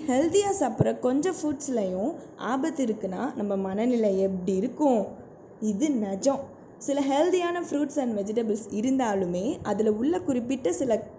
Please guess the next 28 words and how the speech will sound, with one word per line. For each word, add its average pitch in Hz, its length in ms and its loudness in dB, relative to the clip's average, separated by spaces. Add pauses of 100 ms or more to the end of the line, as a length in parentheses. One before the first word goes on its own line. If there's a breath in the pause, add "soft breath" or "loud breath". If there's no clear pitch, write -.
(140)
சத்துக்கள் 240 560 -2
நமக்கு 202 340 -4
ஹெல்த் 277 380 2
டிஸார்டரை 190 440 -2 (100)
உருவாக்குது. 208 520 0 (600 loud breath)
இந்த 359 180 0
மாதிரி 339 380 0
vegetables 294 640 2
and 226 160 -2
ஃப்ரூட்ஸை 220 420 -2
கொஞ்சமா 247 400 2 (100)
சாப்பிட்றது 185 500 -2
நல்லது. 185 420 -2 (440 loud breath)
அது 185 200 -2
என்னென்ன 208 400 0
ஃப்ரூட்ஸ்ன்னு 240 460 0
பார்த்துடலாமா? 226 560 0 (720)
ஆரஞ்சு, 233 500 0 (120)
சாத்துக்குடி, 214 520 -2 (120)
லெமன் 185 280 -2 (260)
இதெல்லாம் 226 320 2
பழமா 240 420 2
சாப்பிட்றப்ப 180 520 -4 (180)
அதுல 208 220 0
இருக்க 233 200 2
சிட்ரஸ் 262 560 0
ஆசிட்ஸ் 196 380 -4
நம்மளுடைய 196 340 0